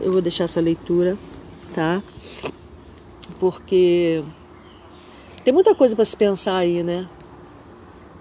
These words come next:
Hum, essa coisa de que nós somos desequilibrados, né? E não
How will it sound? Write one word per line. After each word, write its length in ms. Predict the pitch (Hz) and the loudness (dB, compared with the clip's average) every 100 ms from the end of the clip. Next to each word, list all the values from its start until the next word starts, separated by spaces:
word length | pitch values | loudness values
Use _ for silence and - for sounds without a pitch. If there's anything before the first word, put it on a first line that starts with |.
| - - | -18 -8
Hum, 500 | 185 190 180 180 170 | -4 -2 0 0 -2
essa 200 | 170 190 | -4 -6
coisa 260 | - 196 175 | -2 -2 -2
de 140 | 165 | -6
que 120 | - | -4
nós 160 | 185 180 | -2 -2
somos 220 | 175 175 | -2 -2
desequilibrados, 1040 | 170 180 185 185 180 175 170 165 151 151 - | 0 0 -2 0 0 0 -2 -4 -6 -8 -10
né? 180 | 151 151 - - - - - - | -12 -12 -18 -20 -20 -20 -18 -10
E 60 | |
não 400 | 170 175 170 165 | -4 -2 -2 -4